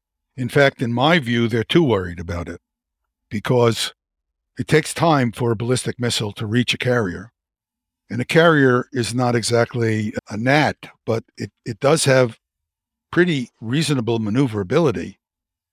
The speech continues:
given it's got twenty minutes to do something. And now the problem is if the missile is homing,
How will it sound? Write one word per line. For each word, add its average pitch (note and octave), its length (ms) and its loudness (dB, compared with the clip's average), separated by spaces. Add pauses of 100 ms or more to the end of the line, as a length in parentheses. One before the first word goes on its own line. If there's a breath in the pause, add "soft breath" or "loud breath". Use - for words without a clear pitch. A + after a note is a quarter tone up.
(220)
given C3+ 260 2
it's A#2+ 160 -2
got A2 260 2
twenty B2+ 300 0
minutes B2 560 -4 (680)
to A2 100 -8
do D3 180 2
something. - 440 0 (840)
And A#2 380 0
now C#3 240 2
the B2+ 100 2
problem D#3 460 4
is B2+ 380 2 (760)
if B2+ 220 -2
the A#2+ 100 -4
missile C3 400 2
is A2 140 -2
homing, F3 440 0